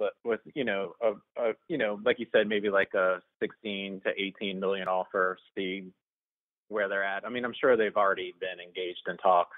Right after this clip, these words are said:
you know, behind the scenes, but see where they're at, give them a couple of days to get some feelers out there, and then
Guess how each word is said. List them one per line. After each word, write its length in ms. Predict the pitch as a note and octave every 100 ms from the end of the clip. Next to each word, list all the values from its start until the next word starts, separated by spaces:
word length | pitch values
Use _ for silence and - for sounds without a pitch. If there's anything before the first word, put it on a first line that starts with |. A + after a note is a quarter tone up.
| -
you 100 | F#2
know, 200 | F2 F2
behind 340 | F2 F#2+ F2+
the 40 | F#2 -
scenes, 220 | F2+ F2 -
but 220 | F#2 F2+ - - - _ _
see 140 | C#3 A#2+
where 160 | A#2
they're 160 | A2 G2
at, 300 | G2 G2 F#2+ _ _ -
give 120 | G#2+
them 140 | G2+
a 40 | G2
couple 260 | A#2+ G2
of 60 | G2+
days 300 | G2+ G2 G2 -
to 80 | G2
get 140 | F#2+ -
some 100 | G2 -
feelers 320 | F#2 F#2+ F#2
out 220 | F#2 F2
there, 400 | G2+ F#2 F2+ F2 - _ _ _ _ -
and 160 | G2
then 340 | F#2 F#2 F2+